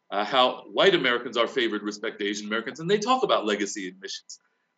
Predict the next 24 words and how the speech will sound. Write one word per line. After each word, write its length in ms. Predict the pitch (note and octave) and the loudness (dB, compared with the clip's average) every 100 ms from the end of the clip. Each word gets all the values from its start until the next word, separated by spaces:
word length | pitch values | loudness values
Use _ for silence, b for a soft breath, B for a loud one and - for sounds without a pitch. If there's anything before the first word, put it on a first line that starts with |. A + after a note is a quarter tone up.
| - | 0
But 180 | C#3+ F3+ | 2 4
that 280 | F#3 F#3 | 2 4
is, 320 | D#3 D3 - - | 2 2 0 -2
uh, 300 | B2 A#2 - _ - | 0 0 -4 _ -10
misleading, 600 | C3 C3+ D3 D3+ D3 B2+ | -8 -2 0 0 -2 -4
deceitful, 760 | B2 - F#3 - B2 A#2 - _ _ | -6 -6 -8 -4 -2 -2 -6 _ _
because 400 | C#3+ C#3 D#3 C#3 | -6 2 4 4
there 160 | C#3+ C#3+ | 4 4
is 260 | C#3 C#3 - | 2 0 -6
no 180 | D3+ D3+ | 0 2
law 680 | D3 C3+ A#2+ B2+ G#2 G2+ A#2 | 2 0 2 2 2 -2 -8
that 180 | G#2 | -10
prohibits 420 | A2 A2+ B2+ F#2 - | -4 -2 0 -2 -2
Harvard 480 | G#2+ G2+ G2 F#2+ F2+ - | -2 -2 -2 -4 -6 -6
or 120 | G2+ | -4
other 160 | F#2+ G2 | -4 -8
universities 840 | F#2+ F#2 G2+ F#2+ - _ - - | -12 -6 -4 -4 -8 _ -20 -20
from 280 | - G2+ F#2+ | -14 -14 -10
using 300 | G#2 G#2 G2 | -8 -8 -6
legacy 440 | F#2+ G2 F2+ G#2 F#2 | -6 -4 -6 -8 -8
admissions. 380 | F#2+ F#2+ - - - _ _ _ _ - | -8 -6 -8 -8 -14 _ _ _ _ 0
Equal 240 | F#3+ G3+ | 2 2
Protection 560 | F#3 E3+ E3 - D3 A#2 | 0 2 0 0 -4 -4
Clause, 520 | B2+ A2 G#2+ G#2+ | 2 2 2 0